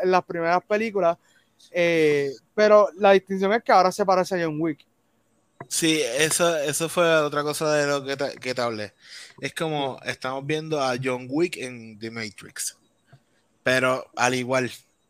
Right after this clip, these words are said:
Speaker 2: entiendo por qué. No le puedes quitar esa barba a Keanu Reeves, de
Speaker 1: Sí.
Speaker 2: verdad. Ah, cambia totalmente, es como estar viendo a,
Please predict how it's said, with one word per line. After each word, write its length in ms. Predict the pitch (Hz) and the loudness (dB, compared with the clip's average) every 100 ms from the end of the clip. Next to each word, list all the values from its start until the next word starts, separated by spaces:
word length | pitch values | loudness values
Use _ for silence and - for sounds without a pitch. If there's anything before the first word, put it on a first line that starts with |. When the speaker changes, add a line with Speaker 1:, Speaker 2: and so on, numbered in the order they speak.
| _ _ _ _ _ - | _ _ _ _ _ -2
Speaker 2:
entiendo 600 | 139 131 131 131 151 151 | 0 0 -4 0 0 0
por 220 | 147 117 | -4 -6
qué. 340 | - 113 98 107 | -6 -8 -8 -10
No 180 | 120 135 | -4 -2
le 120 | 139 | -2
puedes 280 | 135 139 135 | -4 -6 -2
quitar 300 | 151 131 120 | -2 -2 -2
esa 260 | 123 123 | -2 -4
barba 340 | 113 107 107 104 | -4 -6 -8 -10
a 40 | |
Keanu 320 | 107 104 101 95 | -8 -10 -10 -14
Reeves, 360 | 95 - - _ - - - | -14 -14 -18 _ -20 -20 -16
de 120 | - 175 190 | -6 -2 2
Speaker 1:
Sí. 60 | |
Speaker 2:
verdad. 280 | 170 147 131 - _ _ _ _ _ | 2 0 -4 -12 _ _ _ _ _
Ah, 440 | 117 113 110 110 110 | 2 2 2 -2 -4
cambia 420 | - 120 127 131 131 | 0 0 2 0 0
totalmente, 600 | 120 113 120 120 120 117 | -2 -2 -4 -8 -6 -8
es 80 | 110 | -8
como 220 | 117 117 | -10 -10
estar 180 | - 113 | -8 -6
viendo 340 | 113 113 117 | -6 -6 -4
a, 360 | 113 110 107 | -2 -2 -4